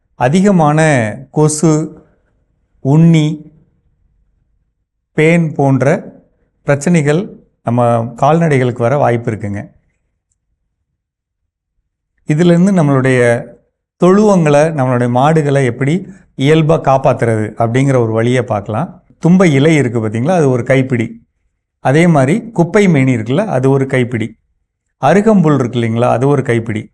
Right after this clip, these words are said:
இந்த மூணையும் ஒ-, வந்து எடுத்துட்டு இதை அரைச்சிக்கலாம்.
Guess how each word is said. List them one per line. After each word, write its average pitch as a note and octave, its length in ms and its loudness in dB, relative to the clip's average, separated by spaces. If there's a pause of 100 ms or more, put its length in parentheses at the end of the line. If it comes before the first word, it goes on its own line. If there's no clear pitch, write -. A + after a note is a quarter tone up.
(540)
இந்த C3 160 0
மூணையும் F#3+ 600 2
ஒ-, D3+ 140 -4 (320)
வந்து C#3 380 0
எடுத்துட்டு B2 480 -2 (600)
இதை C#3 160 0
அரைச்சிக்கலாம். C#3+ 600 -2